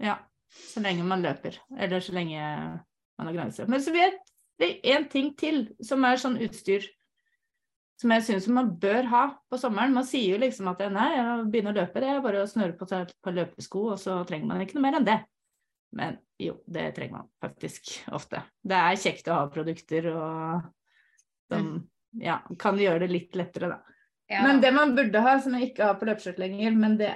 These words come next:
Speaker 1: er en drikkesekk, eller en drikkevest.
Speaker 2: Ja.
Speaker 1: En løpevest. Med, så man har plass til vannblære, eller
Speaker 2: Mm.
Speaker 1: drikkeblære, heter det kanskje.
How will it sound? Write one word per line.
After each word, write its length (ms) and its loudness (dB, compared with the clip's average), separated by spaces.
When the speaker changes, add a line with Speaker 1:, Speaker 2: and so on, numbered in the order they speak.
Speaker 1:
er 400 -2
en 340 -4
drikkesekk, 880 -6
eller 320 0
en 160 0
drikkevest. 1160 -8
Speaker 2:
Ja. 120 -4
Speaker 1:
En 320 0
løpevest. 1300 -4
Med, 560 -4
så 220 -4
man 140 -2
har 80 -2
plass 260 -6
til 120 -4
vannblære, 1000 -2
eller 240 -4
Speaker 2:
Mm. 80 -10
Speaker 1:
drikkeblære, 720 -4
heter 280 -10
det 40 -14
kanskje. 300 -10